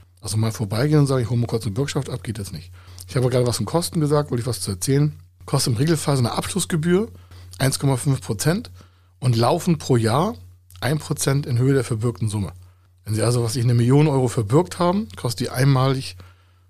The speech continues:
fünfzehntausend Euro, dann das erste Jahr fünfzehntausend. Und wenn dann die Verbürgung nicht runtergeht, weil Sie sagen, „Ja, wir haben da irgendwie eine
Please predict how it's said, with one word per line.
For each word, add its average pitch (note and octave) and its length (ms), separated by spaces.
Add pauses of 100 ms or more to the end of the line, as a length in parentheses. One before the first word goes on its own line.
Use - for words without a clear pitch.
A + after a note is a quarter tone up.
fünfzehntausend B2+ 640
Euro, C#3+ 380 (800)
dann A#2+ 400
das F#2+ 140
erste C3 360
Jahr D3+ 120
fünfzehntausend. E3 800 (180)
Und A2+ 120
wenn B2 160
dann C3 160
die B2 80
Verbürgung C#3 580
nicht A2+ 160
runtergeht, C3 540
weil A2+ 140
Sie A#2 100
sagen, A2+ 300
„Ja, A2 140
wir G#2 120
haben B2 140
da A#2 80
irgendwie A#2+ 260
eine A2+ 180